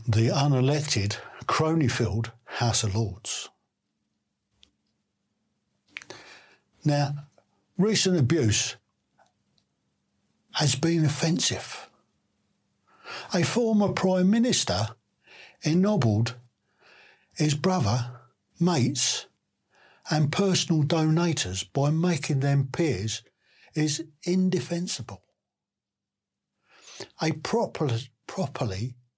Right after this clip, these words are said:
representative second house is needed, but they should be voted in and have a term. So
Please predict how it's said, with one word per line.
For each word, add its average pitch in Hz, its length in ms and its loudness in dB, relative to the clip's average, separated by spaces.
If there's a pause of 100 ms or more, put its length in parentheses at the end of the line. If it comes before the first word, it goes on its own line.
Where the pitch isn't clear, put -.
(800)
representative 151 1160 0 (480)
second 123 480 0
house 110 340 -2
is 107 280 0
needed, 95 420 -6 (1600)
but 123 100 0
they 127 140 0
should 113 180 0
be 110 80 0
voted 107 480 -2
in 92 220 -4 (1400)
and 120 120 4
have 117 120 2
a 104 80 -2
term. 95 480 -4 (3000)
So 117 360 2